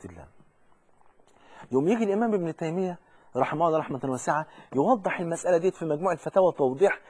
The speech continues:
في غاية الجلال والبهاء، بس تصلى على حبيبك صلى الله عليه وآله وسلم. يقول لك إيه؟ لأن العبد إذا عصى الله عز وجل، وركز معايا في الحتة ديت، دي حتة مش بتيأس الإنسان من رحمة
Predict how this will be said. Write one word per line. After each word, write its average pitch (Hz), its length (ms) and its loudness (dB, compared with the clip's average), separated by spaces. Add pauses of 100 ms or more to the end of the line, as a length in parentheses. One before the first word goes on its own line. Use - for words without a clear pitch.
(120)
في 160 200 0
غاية 185 500 0
الجلال 156 560 -2
والبهاء، 113 440 -4 (500)
بس - 220 -4
تصلى 180 420 0
على 143 100 4
حبيبك 151 380 -2
صلى 151 240 -2
الله 147 320 4
عليه 135 160 2
وآله 127 120 2
وسلم. 92 340 -8 (400)
يقول 190 220 4
لك 120 180 -6
إيه؟ 104 140 -6 (540)
لأن 226 380 2
العبد 170 380 -2
إذا 156 320 0
عصى 143 380 0
الله 143 420 -4
عز 135 320 -6
وجل، 147 260 -2
وركز 147 360 -4
معايا 175 140 0
في - 60 -20
الحتة - 280 -6
ديت، 196 240 2 (320)
دي 135 80 0
حتة - 300 0
مش 180 120 0
بتيأس 151 440 0
الإنسان 165 280 2
من 175 60 2
رحمة 180 240 0